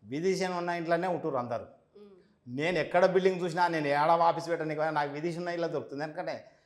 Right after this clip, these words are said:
Speaker 1: దిశ ఉన్న ఇల్లు ఎవరు అమ్మట్లేదు, అసలు కరెక్ట్ కట్టట్లేదు ఎవరు. అంటే ముందు ప్లాట్ వేసేటప్పుడే కరెక్ట్ వేయట్లేదు,
Speaker 2: మ్మ్.
Speaker 1: వాళ్ళ ప్లేస్ వేస్ట్ అవుతుంది, డబ్బులు పోతాయని చెప్పి తప్పు డైరెక్షన్లలో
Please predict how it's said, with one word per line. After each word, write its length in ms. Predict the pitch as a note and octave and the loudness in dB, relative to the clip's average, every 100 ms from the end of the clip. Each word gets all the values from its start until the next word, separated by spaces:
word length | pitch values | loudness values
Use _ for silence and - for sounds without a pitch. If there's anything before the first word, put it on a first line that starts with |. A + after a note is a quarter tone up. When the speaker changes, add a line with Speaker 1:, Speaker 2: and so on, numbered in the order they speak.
| _ | _
Speaker 1:
దిశ 180 | B2+ C#3+ | -10 -2
ఉన్న 180 | F#3+ G3 | 0 0
ఇల్లు 180 | F#3+ F3+ | 0 0
ఎవరు 200 | D#3 E3 | 2 2
అమ్మట్లేదు, 380 | D3+ D3+ D#3+ B2+ | 0 -2 -2 -4
అసలు 200 | A#2+ C3+ | -6 -8
కరెక్ట్ 460 | C3+ E3 D3 E3+ | -6 -8 -8 -12
కట్టట్లేదు 360 | C3+ D3+ D#3+ D3 | -10 -8 -6 -6
ఎవరు. 240 | A2+ A#2+ - _ - - | -6 -10 -16 _ -20 -16
అంటే 300 | C3+ F3+ A#2+ | -8 -6 -6
ముందు 160 | B2 D3 | -6 -8
ప్లాట్ 340 | - C3 C#3+ | -6 -8 -6
వేసేటప్పుడే 420 | D#3+ D3+ D#3 D3+ G3 | -8 -6 -6 -6 -8
కరెక్ట్ 260 | - - | -10 -8
వేయట్లేదు, 320 | D3 B2 A2+ | -8 -8 -12
Speaker 2:
మ్మ్. 500 | F2+ _ _ _ _ - _ A2 | -16 _ _ _ _ -20 _ -10
Speaker 1:
వాళ్ళ 160 | C3 | -8
ప్లేస్ 360 | A#2 C3 C#3+ D3+ | -8 -6 -6 -4
వేస్ట్ 200 | D#3 D3+ | -4 -4
అవుతుంది, 260 | C#3+ C#3+ | -6 -6
డబ్బులు 280 | C#3 A#2+ C3+ | -6 -6 -4
పోతాయని 320 | C#3 C3+ B2+ | -2 -2 -4
చెప్పి 480 | B2 A#2+ E3+ C3 F#2 _ _ _ _ _ _ - - | -6 -8 -8 -8 -10 _ _ _ _ _ _ -20 -8
తప్పు 240 | C#3+ C3 D#3+ | -6 -4 -2
డైరెక్షన్లలో 880 | D#3 D#3+ D3+ D#3 D3 D3 C3+ A2+ | 2 2 2 0 2 4 4 2